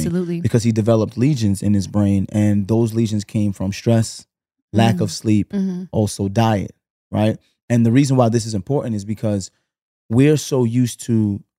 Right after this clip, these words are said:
Speaker 2: um, teaching our kids traditions
Speaker 1: Mm-hmm.
Speaker 2: and conditioning them to be a certain way, especially our, our black men. And I say that because we have young, we have sons. So
Speaker 1: Mm-hmm.
Speaker 2: when we talk to our boys, it's like, "Be tough,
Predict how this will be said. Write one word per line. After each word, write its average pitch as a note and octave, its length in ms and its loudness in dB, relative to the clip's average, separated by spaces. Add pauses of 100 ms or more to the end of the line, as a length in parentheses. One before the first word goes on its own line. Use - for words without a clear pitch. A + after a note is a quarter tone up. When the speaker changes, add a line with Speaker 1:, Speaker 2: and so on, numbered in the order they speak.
(360)
Speaker 2:
um, F#2+ 400 -6 (1000)
teaching D#3+ 360 -6
our A2+ 240 0
kids A#2 360 0
traditions - 920 0
Speaker 1:
Mm-hmm. F3 240 -2 (400)
Speaker 2:
and G#2+ 460 2 (580)
conditioning C3 600 2
them A#2+ 160 4
to A2 100 -10
be A2 180 2
a G#2+ 60 2
certain G2+ 340 -6
way, F2+ 300 -4
especially A#2+ 600 -2
our, G2+ 400 -2 (320)
our G#2 180 2
black G#2 320 0
men. G2 160 0
And F#2+ 160 0
I G#2 100 0
say A2+ 180 -2
that G2 160 -2
because G2+ 260 -4
we A2 120 0
have G2 260 -2
young, G2 460 -2
we A2+ 100 0
have G2 120 0
sons. F2+ 520 -6
So G2 280 0
Speaker 1:
Mm-hmm. D#3 300 -6
Speaker 2:
when G#2+ 80 0
we A#2 80 2
talk A#2+ 220 2
to A#2+ 80 2
our G#2+ 80 2
boys, A2 240 2
it's G#2 60 -8
like, G2+ 140 -6
"Be A#2 140 6
tough, - 480 -8